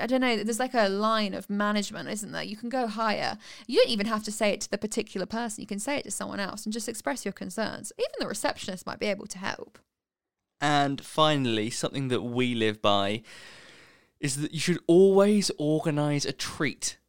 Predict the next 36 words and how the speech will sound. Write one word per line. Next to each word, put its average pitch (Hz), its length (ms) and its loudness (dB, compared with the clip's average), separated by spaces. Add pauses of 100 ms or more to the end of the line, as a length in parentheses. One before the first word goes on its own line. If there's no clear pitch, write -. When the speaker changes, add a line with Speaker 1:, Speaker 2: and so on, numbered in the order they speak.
(140)
Speaker 2:
for - 200 -2
afterwards, 101 640 -4
Speaker 1:
Yes. - 140 2
Speaker 2:
okay? 120 400 4 (300)
And 139 320 2 (240)
is 131 180 -4
it - 20 -4
your 160 140 2
nana 156 320 -2
that 143 140 -6
says, 139 440 -2
Speaker 1:
Yeah. 233 240 2
Speaker 2:
"A - 40 4
day 147 160 8
without 135 240 2
a - 20 0
treat 143 220 -4
is 131 80 -4
a - 20 -8
day 131 180 0
wasted," 131 480 0
or 127 40 0
Speaker 1:
It's 127 100 0
a 240 40 2
Speaker 2:
something - 160 -2
like 240 200 2
that? 240 140 4
Speaker 1:
great 220 260 6
line, 190 420 0
Speaker 2:
And - 120 2
Speaker 1:
yeah. 156 100 6
Speaker 2:
it, 147 80 -6
it's, 170 300 -4 (100)
it's - 300 -6 (500)
a 147 80 -4
very 170 460 0